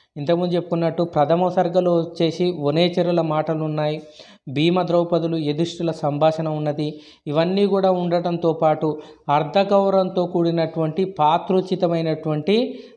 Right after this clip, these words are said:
భాష కూడా ప్రయోగించబడింది. ఇక్కడ చూడండి, పాత్రోచితమైనటువంటి భాష ప్రయోగించబడినటువంటి సంస్కృత రచన ఏది అని అడిగితే అది భారవి రచించినటువంటి కిరాతార్జునీయము అని చెప్పేసి.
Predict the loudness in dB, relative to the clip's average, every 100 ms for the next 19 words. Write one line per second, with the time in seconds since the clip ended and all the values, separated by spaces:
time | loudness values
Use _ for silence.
0 | -6 2 2 2 0 -2 0 0 0 0
1 | -2 -2 -4 -2 0 -2 -2 -4 -6 -8
2 | -18 -20 _ -6 -4 -2 -2 -2 -6 -12
3 | -20 _ _ _ -4 0 0 0 0 0
4 | 0 0 0 -2 -2 -2 0 2 2 2
5 | 0 0 0 0 -2 -2 -2 0 -2 -2
6 | -4 -4 -2 -4 -6 -20 _ _ _ 0
7 | 0 2 0 2 2 0 0 -2 -2 -2
8 | -2 -4 -4 -2 -2 -4 -4 0 2 0
9 | -4 -16 _ -4 2 4 4 2 2 0
10 | -2 -4 -4 -2 -2 -2 -4 -2 0 0
11 | -2 -12 -20 _ _ _ -4 0 4 4
12 | 4 2 2 -2 -4 -2 -2 -4 -4 -4
13 | -6 -2 -4 -4 -10